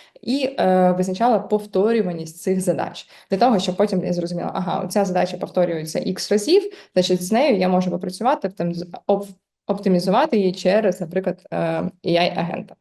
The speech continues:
Ем, далі починати тестувати, по суті, делегувати на A I, пробувати тестити. І, е, мені здається, що це найважливіший етап, тому що на цьому, е, етапі ви отримаєте фідбек. Ви розумієте, чи воно працює, чи оптимізовується, чи ні.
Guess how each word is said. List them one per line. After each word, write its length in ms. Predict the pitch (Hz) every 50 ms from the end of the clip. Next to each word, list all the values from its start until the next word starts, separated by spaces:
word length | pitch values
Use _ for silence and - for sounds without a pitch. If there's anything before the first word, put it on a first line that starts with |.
| _ _ _ _ _ - - - - - - - _
Ем, 800 | - 185 190 190 196 196 196 196 196 202 202 196 208 202 202 196 - _ _ _ _ _ _ _ _ -
далі 220 | 240 269 330 330
починати 380 | 320 - - - 240 247 240 214
тестувати, 520 | - 190 190 - - 196 185 175 175 175
по 100 | - -
суті, 200 | - 226 214 214
делегувати 760 | 180 180 196 220 226 208 202 202 208 185 185 175 175 175 170 170
на 100 | 175 175
A 180 | 175 180 196
I, 300 | 233 277 320 349 339 349
пробувати 480 | - 202 202 202 196 180 180 185 180 165
тестити. 760 | 170 214 269 359 359 - - 247 - - 202 202 196 190 196 196 - - _ _ -
І, 320 | - 208 226 240 247 240 226
е, 300 | 202 - - 190 190 185
мені 220 | 190 190 190 220
здається, 360 | 214 214 190 196 233 226 214
що 140 | 196 196 190
це 180 | 185 - 208 202
найважливіший 680 | 202 185 196 196 185 190 185 185 185 165 165 170 180
етап, 260 | 180 - 302 392 392 -
тому 160 | 190 185 208
що 140 | 202 - 180
на 60 | 180
цьому, 240 | - 226 240 240 202
е, 260 | - - - 175 165
етапі 300 | - - 247 285 277 202
ви 200 | 175 180 214 220
отримаєте 720 | 208 214 - 202 196 180 175 175 175 175 170 165 160 175
фідбек. 500 | - - 208 170 151 - - - - -
Ви 80 | 160
розумієте, 540 | 170 165 170 170 185 214 269 285 247 - 180
чи 160 | 180 - -
воно 200 | 175 180 175 175
працює, 560 | 180 185 208 202 - 320 349 359 302 240 196 190
чи 140 | - -
оптимізовується, 720 | 175 175 - 185 185 185 247 269 269 220 185 165 170 180 180
чи 200 | - - - 180
ні. 220 | 160 - - -